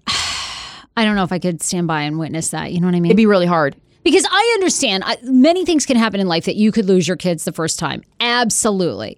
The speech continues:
Speaker 1: Absolutely. It's, it's so, there are so many things out there.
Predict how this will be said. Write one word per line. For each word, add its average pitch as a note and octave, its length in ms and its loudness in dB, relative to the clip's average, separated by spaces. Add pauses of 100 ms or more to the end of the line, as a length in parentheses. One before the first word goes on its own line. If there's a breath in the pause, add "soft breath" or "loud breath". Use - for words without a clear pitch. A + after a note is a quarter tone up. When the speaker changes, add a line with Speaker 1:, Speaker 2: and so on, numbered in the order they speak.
Speaker 1:
Absolutely. A3 640 -2
It's, - 220 -8
it's B3+ 200 0
so, A#3+ 640 4
there A#3 180 2
are A3+ 60 0
so B3 400 2
many A3+ 240 2
things F3+ 280 -2
out C#3+ 160 -4
there. C3+ 200 -8